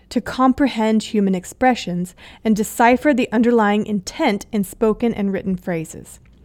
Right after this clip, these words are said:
Potential bias may arise due to cultural disparities and misunderstandings. The building with the local communities approach adopted by the project is pivotal in addressing this concern.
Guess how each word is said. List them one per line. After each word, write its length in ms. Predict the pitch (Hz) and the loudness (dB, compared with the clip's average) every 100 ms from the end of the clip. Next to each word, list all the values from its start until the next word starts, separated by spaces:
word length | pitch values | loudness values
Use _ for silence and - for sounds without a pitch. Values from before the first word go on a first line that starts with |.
| - - - - | -20 -20 -20 -2
Potential 460 | 269 - 302 311 349 | -2 2 2 4 2
bias 420 | 240 208 208 - | 4 4 4 2
may 160 | 214 214 | 2 2
arise 460 | 214 180 175 180 | 2 0 -2 -6
due 320 | 175 202 214 | -8 -2 -2
to 140 | 226 240 | -2 -6
cultural 500 | - 233 226 262 262 | -4 -4 -2 0 0
disparities 680 | 247 - 214 196 190 196 | 0 -4 -2 0 0 -2
and 140 | 190 190 | -2 -2
misunderstandings. 1120 | 185 190 185 180 - 170 160 - - 180 _ - _ _ - | -2 -4 -4 -4 -6 -8 -8 -12 -16 -18 _ -20 _ _ -2
The 80 | |
building 540 | 185 208 240 269 302 285 | 0 6 6 6 4 2
with 140 | 254 | 2
the 100 | 233 | 0
local 300 | 214 202 196 | 0 -2 -6
communities 640 | 180 190 202 320 320 226 196 | -6 -2 0 2 2 2 0
approach 460 | 180 - 185 180 | -6 -6 -6 -6
adopted 460 | 185 196 202 - 190 | -4 -2 -2 -2 -4
by 120 | 196 | -4
the 80 | 185 | -6
project 560 | - 240 240 190 180 | -4 0 0 -2 -8
is 120 | 196 - | -10 -14
pivotal 520 | - 349 294 214 214 | -2 0 2 2 0
in 100 | 214 | 0
addressing 500 | 208 202 190 202 196 | -2 -2 -4 -2 -4
this 160 | 185 - | -4 -6
concern. 580 | 190 180 185 151 147 | -6 -4 -6 -8 -10